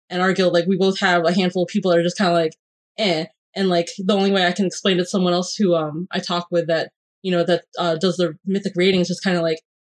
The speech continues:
you know, people can't just show up to exist in the game and push buttons and expect the boss to fall over, you know, and that becomes increasingly difficult when we have, like, several people on, on, on both teams. Again, I,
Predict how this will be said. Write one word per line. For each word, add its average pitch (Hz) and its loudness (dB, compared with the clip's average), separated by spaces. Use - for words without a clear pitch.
you 202 -2
know, 165 0
people 220 -2
can't 220 0
just 208 0
show 208 2
up 202 -8
to 240 2
exist 185 -2
in 196 -2
the 180 0
game 175 0
and 180 -2
push - -4
buttons 185 -2
and 175 0
expect - -6
the 175 -2
boss 156 -4
to 180 -8
fall 147 -4
over, 165 -6
you 190 0
know, 156 0
and 175 2
that 180 0
becomes 180 -2
increasingly 185 0
difficult 175 -2
when 180 -2
we 180 2
have, 170 0
like, 160 0
several 170 0
people 175 2
on, 165 0
on, 196 2
on 233 4
both 196 2
teams. 156 0
Again, 170 0
I, 175 0